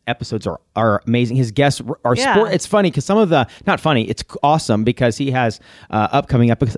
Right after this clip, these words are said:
Speaker 1: episodes with sports people we know, but it's all, it's focused primarily ninety percent on the food in the different cities they go to, and it's just
Speaker 2: It's
Speaker 1: really interesting.
Speaker 2: It's just a different way to look at this. And so his
Speaker 1: Yeah.
Speaker 2: first episode is with our very own Vers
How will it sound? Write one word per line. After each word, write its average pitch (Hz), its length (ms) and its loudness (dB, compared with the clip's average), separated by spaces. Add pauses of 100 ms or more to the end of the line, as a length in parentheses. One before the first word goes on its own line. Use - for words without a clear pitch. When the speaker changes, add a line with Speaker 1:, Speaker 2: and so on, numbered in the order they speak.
Speaker 1:
episodes 117 420 0
with 107 220 0 (240)
sports - 320 0
people 131 240 2
we 131 140 4
know, 139 320 4
but 120 160 2
it's 101 100 0
all, 117 160 0
it's 135 160 -4
focused 175 340 2
primarily 147 480 2
ninety 135 280 0
percent 131 340 0
on 123 140 0
the 110 60 2
food 143 340 4
in 127 80 2
the 123 80 2
different 127 280 -2
cities 120 300 -2
they 95 100 -8
go 185 220 2
to, 190 420 4 (380)
and 113 300 2
it's 123 160 -2
just 123 100 0
Speaker 2:
It's 160 80 0
Speaker 1:
really 156 220 6
interesting. 90 560 -4
Speaker 2:
It's 196 180 -10
just - 240 -10
a 240 60 -8
different 185 280 -10
way 156 120 -12
to 151 80 -14
look 180 320 -12
at 277 160 -16
this. - 400 -12
And 165 120 -8
so 170 200 0
his 123 80 2
Speaker 1:
Yeah. 117 160 -2
Speaker 2:
first 113 260 -4
episode 160 420 -6
is 139 120 -12
with 139 320 -12
our 147 240 -6
very 139 320 -8
own 123 120 -8
Vers 151 520 -8